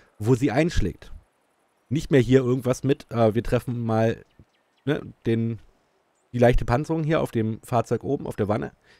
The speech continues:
Nein, wir treffen die dickste Stelle am Fahrzeug und damit wird auch die, der Schaden berechnet.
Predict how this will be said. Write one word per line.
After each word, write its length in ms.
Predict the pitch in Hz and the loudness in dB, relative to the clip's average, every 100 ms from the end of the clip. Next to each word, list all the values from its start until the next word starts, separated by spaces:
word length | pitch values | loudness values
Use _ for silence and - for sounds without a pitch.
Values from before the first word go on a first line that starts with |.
| _ | _
Nein, 460 | 95 95 98 156 175 _ _ | -2 2 2 0 -6 _ _
wir 80 | 123 | 2
treffen 440 | 156 156 165 - | 4 4 -2 -6
die 100 | 117 | -8
dickste 240 | 127 - - | -6 -8 -4
Stelle 380 | - 123 165 - - | 2 2 2 -2 -10
am 160 | 123 | -4
Fahrzeug 400 | 120 113 165 - | -2 0 -2 -4
und 260 | 117 135 - | -4 -6 -6
damit 420 | 110 110 120 135 - | -2 2 2 0 -4
wird 300 | 92 117 - | -4 -2 -2
auch 140 | 101 | -6
die, 240 | 120 123 - _ _ _ _ - | -6 -6 -8 _ _ _ _ 0
der 80 | 117 | 2
Schaden 280 | 123 110 104 | 4 2 0
berechnet. 460 | 82 71 - - | -6 -10 -14 -20